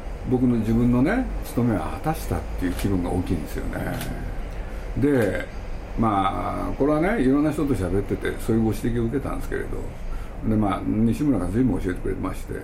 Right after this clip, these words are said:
ほんで見-、見せてくれたんですけれど、あの頃、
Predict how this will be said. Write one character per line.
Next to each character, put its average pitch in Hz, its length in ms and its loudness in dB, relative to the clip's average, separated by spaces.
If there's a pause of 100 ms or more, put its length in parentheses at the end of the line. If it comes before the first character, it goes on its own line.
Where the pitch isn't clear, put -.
(100)
ほ 101 60 -2
ん 98 60 -2
で 101 60 -2
見-、 110 240 0
見 120 160 4
せ - 80 -6
て - 60 -8
く - 100 -4
れ - 60 -2
た - 120 -8
ん 104 80 -6
で - 60 -8
す - 60 -10
け - 100 -8
れ - 80 -4
ど、 - 140 -6 (540)
あ 101 100 0
の 131 140 2
頃、 165 500 -2